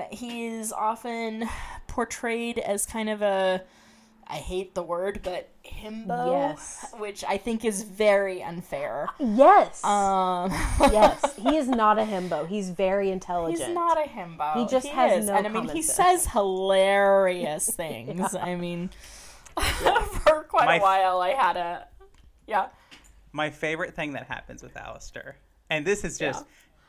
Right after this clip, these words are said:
Speaker 3: this is a developer thing because they didn't really put this together, but you can have a conversation with him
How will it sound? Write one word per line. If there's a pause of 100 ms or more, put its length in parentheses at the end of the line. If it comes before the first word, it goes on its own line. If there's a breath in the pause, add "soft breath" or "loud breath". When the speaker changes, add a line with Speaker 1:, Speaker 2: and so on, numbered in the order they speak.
(800 soft breath)
Speaker 3:
this
is
a
developer
thing
because
they
didn't
really
put
this
together,
but
you
can
have
a
conversation
with
him